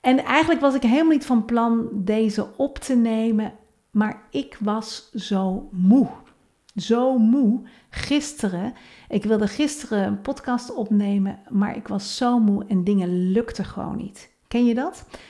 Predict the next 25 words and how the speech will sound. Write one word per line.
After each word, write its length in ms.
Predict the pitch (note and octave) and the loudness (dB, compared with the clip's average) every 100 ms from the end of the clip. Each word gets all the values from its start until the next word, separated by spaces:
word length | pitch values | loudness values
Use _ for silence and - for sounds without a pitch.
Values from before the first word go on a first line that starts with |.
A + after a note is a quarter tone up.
| _ | _
Heel 220 | - C4 | -2 0
slecht 300 | - C4 B3 | 0 -4 -4
geslapen 960 | - A3 - A#3+ A#3 A#3+ A#3+ B3 A#3+ - | -6 -6 -6 -4 -2 -4 -4 -4 -4 -4
en 300 | G#3 G3 - | -4 -4 -6
ik 220 | - A3+ G#3+ | -8 -8 0
weet 180 | A3+ | 2
niet, 180 | A#3 A#3+ | 2 0
mijn 140 | F3+ F3+ | -2 -2
lichaam 320 | G3 - F#3+ | -2 0 -2
werkte 280 | F3+ - F#3 | -2 -6 -10
gewoon 240 | - F#3 | -4 -2
niet 160 | F#3 F3+ | -2 -2
mee. 360 | F3+ F#3 A3 - - - - - - | -2 -2 -6 -12 -20 -20 -20 -20 -20
En, 320 | - A#3 A#3 | -4 2 4
ehm, 280 | A3 G3 F#3+ G3+ - | 4 2 0 -2 -2
ik 140 | B3 | -2
hou 380 | E3 D3+ A3 E4+ | -2 0 6 6
daar 180 | C#4 F#3+ | 6 6
niet 240 | F3 D#3+ - | 4 2 -6
van. 440 | - - E3+ G3 | -8 -8 -8 -12
Ik 140 | - G#3+ | -8 -4
hou 300 | F#3 C4+ C4 | 2 2 4
er 100 | A#3 | 4
niet 320 | A3+ E4 F4+ | 4 4 0
van, 420 | - D#4+ F4 E4+ | -4 -2 -2 -4